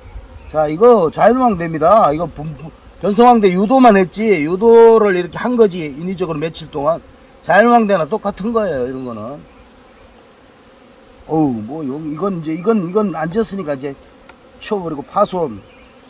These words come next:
아, 여기 또 하나 있어요. 에헤이, 이거 왕대네. 엄청나게 지어놨어, 엄청나게. 네, 요것도 또 하나 띄고, 네 개 띄었습니다. 자, 이거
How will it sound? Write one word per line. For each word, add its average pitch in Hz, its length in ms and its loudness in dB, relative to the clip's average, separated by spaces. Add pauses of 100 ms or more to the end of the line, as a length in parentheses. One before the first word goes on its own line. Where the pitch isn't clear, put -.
(500)
아, 151 80 -10
여기 175 180 -6
또 226 120 0
하나 214 160 4
있어요. 120 260 -10 (800)
에헤이, 165 880 -12
이거 - 160 -18
왕대네. 139 300 -16 (2000)
엄청나게 254 500 -4
지어놨어, 196 220 0
엄청나게. 139 480 -16 (2250)
네, 147 120 -12
요것도 165 320 -4
또 208 120 2
하나 185 160 4
띄고, 160 300 -8
네 175 220 6
개 226 100 4
띄었습니다. 147 720 -6 (560)
자, 156 100 -14
이거 160 140 -8